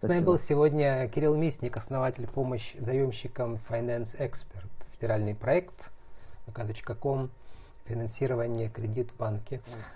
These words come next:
Speaker 1: Сообщество ВКонтакте. Мы сегодня говорили о том, как, э,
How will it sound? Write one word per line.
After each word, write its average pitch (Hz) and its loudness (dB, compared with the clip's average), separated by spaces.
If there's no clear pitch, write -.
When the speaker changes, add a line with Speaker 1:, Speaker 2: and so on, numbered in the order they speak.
Speaker 1:
Сообщество 117 -2
ВКонтакте. 139 2
Мы 123 0
сегодня 117 -2
говорили 120 4
о 110 6
том, 113 0
как, - 0
э, 101 2